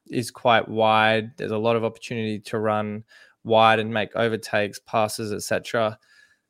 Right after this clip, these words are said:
The, the McLaren, I, I'd also argue, is probably the strongest McLaren Lando Norris has ever been in since he's driven on the grid. So, sure, I, I, I mean, I, I certainly get that he hasn't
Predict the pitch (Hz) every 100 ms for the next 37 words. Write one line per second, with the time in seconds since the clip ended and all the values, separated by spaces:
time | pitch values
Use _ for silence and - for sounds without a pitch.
0 | _ 135 135 143 143 143 135 135 131 135
1 | 139 143 - 160 175 170 160 - 151 185
2 | 185 190 139 147 151 135 123 - 143 147
3 | 160 139 - 131 135 127 135 - 127 127
4 | 123 117 107 120 120 117 117 117 - 120
5 | 110 101 110 113 110 107 - 113 117 104
6 | 120 113 117 127 117 107 101 101 - 127
7 | 123 120 _ _ _ - 170 147 120 117
8 | - 120 - 123 127 131 127 127 - 120
9 | 117 151 147 127 113 120 - 123 113 -
10 | _ _ _ _ _ - 147 127 127 120
11 | 117